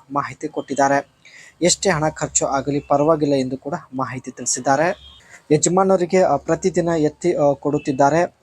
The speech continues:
but ಯಾವುದೇ, ಆ, ಪ್ರಯೋಜನ ಆಗುತ್ತಿಲ್ಲ ಎಂದು ಮಾಹಿತಿ ಕೊಟ್ಟಿದ್ದಾರೆ. ಇವರ ಹತ್ತಿರ ಸ್ನೇಹಿತರೆ, ಆ, Mercedes Benz, ಆ, ಎಸ್ ಎಲ್ ಕೆ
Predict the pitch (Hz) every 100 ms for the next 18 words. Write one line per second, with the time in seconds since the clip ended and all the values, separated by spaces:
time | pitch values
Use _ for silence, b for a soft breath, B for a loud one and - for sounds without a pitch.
0 | 135 135 139 139 135 151 170 180 156 143
1 | - 143 147 151 123 131 147 151 139 131
2 | 131 156 135 127 131 147 - 135 131 131
3 | 131 131 _ _ _ _ _ _ - B
4 | B B B B 160 190 170 165 185 185
5 | - 160 165 156 - 139 143 151 147 -
6 | 175 160 135 151 156 151 147 156 139 139
7 | 135 151 151